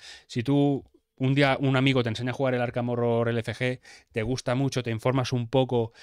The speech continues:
y ves cómo está el tema de los packs y tal, dices, "Pf, yo no entro, no entro porque no voy a poder". Y si, bueno,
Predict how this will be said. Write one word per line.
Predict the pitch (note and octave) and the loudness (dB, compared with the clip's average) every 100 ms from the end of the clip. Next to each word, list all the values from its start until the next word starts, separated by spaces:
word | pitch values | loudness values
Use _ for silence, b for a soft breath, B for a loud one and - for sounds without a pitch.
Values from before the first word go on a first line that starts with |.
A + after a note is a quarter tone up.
| B - | B -6
y | A#2 | -4
ves | A#2 - - - B2+ | -2 -4 -8 -4 -2
cómo | B2 B2 | 0 -2
está | - A#2+ | 0 -2
el | A2 | 0
tema | A#2+ A2+ | 0 0
de | A2 | -2
los | G#2 | -4
packs | - A#2 - | -4 -6 -4
y | |
tal, | A2 A#2 | -4 -4
dices, | G2+ F2 | -6 -12
"Pf, | - - | -20 -20
yo | A2 G2+ | -12 -10
no | G2+ | -10
entro, | A2 F2 | -12 -12
no | F#2+ G#2 | -10 -8
entro | A2 A#2+ | -4 -4
porque | B2 G#2+ G#2 G2 B B B - | -4 -6 -6 -8 B B B -6
no | B2+ | -2
voy | B2 | 0
a | A2 | 0
poder". | G#2 A2 | -4 -6
Y | A2+ | -2
si, | D3+ | 2
bueno, | E3+ F#3 | 2 0